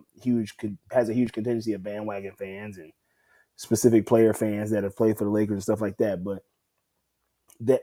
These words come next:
the, the amount of Angel-, the sheer amount of Angels fans that were at that stadium baffled me completely. I did not realize there was gonna be that many Angels fans out there.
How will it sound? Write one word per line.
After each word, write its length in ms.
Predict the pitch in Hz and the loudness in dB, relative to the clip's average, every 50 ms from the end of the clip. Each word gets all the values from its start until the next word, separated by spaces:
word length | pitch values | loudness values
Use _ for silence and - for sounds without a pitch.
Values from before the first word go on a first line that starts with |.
| - | 2
the, 340 | 131 127 139 131 123 113 - - - - _ _ _ _ _ _ _ _ | 8 10 12 12 12 12 8 0 -16 -20 _ _ _ _ _ _ _ _
the 200 | - 135 143 151 | 0 6 10 10
amount 580 | 139 127 127 127 135 147 170 185 220 202 170 - - - - - | 10 10 8 6 4 4 4 4 6 4 4 2 -2 -4 2 4
of 160 | 139 127 123 | 4 4 4
Angel-, 300 | 135 139 139 127 139 139 | 2 -2 0 2 2 0
the 160 | 131 131 139 | 2 2 -2
sheer 380 | 123 - - - 196 220 214 180 | -2 -2 -2 0 4 4 4 4
amount 340 | 156 147 147 143 139 131 117 | 4 4 4 4 4 2 0
of 60 | - 123 | -2 -4
Angels 280 | 135 131 123 120 110 | -2 0 0 -2 -2
fans 440 | - 117 110 110 107 104 101 101 - _ _ _ - | -2 -2 -2 -2 -2 -6 -8 -10 -14 _ _ _ -6
that 200 | - 127 123 117 | 0 2 4 4
were 160 | 113 113 - | 4 2 -2
at 280 | - 113 120 123 120 - | -2 0 0 0 0 0
that 160 | 127 120 113 | -2 -2 -2
stadium 400 | - - 117 113 110 104 92 87 - _ _ _ _ _ _ _ _ _ _ - | -2 -2 -2 0 0 -2 -6 -12 -18 _ _ _ _ _ _ _ _ _ _ -2
baffled 420 | 143 143 143 143 135 127 120 113 | 4 6 8 8 8 6 4 2
me 140 | 110 110 107 | 2 2 0
completely. 540 | - - 104 101 - 135 117 95 78 71 - _ _ _ _ _ _ _ _ - | -2 -4 -4 0 2 2 2 2 0 -8 -16 _ _ _ _ _ _ _ _ 0
I 80 | 120 | 2
did 120 | 123 123 117 | 2 4 6
not 340 | 123 143 156 165 160 156 | 8 10 10 10 10 10
realize 300 | 147 147 139 135 131 123 | 10 10 12 12 12 10
there 80 | 123 123 | 8 4
was 80 | 117 110 | 0 0
gonna 180 | 120 120 113 | 2 2 4
be 80 | 117 117 | 6 4
that 140 | 113 110 110 | 4 4 0
many 200 | 110 104 104 101 | -4 -4 -6 -6
Angels 280 | 101 104 95 92 - | -8 -8 -10 -12 -12
fans 280 | - 90 82 80 82 85 | -14 -14 -14 -14 -14 -16
out 160 | - - - - | -18 -20 -20 -20
there. 180 | - - - | -20 -20 -20